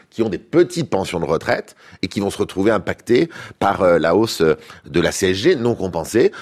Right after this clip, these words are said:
Ceux qui perdront la taxe d'habitation, encore une fois, bah, ça se compensera très largement,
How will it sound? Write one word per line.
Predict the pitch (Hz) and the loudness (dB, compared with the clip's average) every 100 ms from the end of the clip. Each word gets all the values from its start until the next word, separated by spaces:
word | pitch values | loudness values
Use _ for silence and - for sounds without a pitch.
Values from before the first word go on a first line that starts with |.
| - | -4
Ceux | - | -2
qui | 220 180 | -2 0
perdront | 151 117 117 | -2 0 0
la | 90 | 0
taxe | 90 | 0
d'habitation, | 90 87 90 - 82 | -2 0 -2 -4 -6
encore | 76 80 | -4 -6
une | |
fois, | - 98 | 2 2
bah, | 78 | 2
ça | 80 | -6
se | - | -10
compensera | - 80 78 85 | -8 -6 -4 -4
très | - - 214 | -4 -2 0
largement, | 156 92 92 104 185 | 0 0 0 0 -2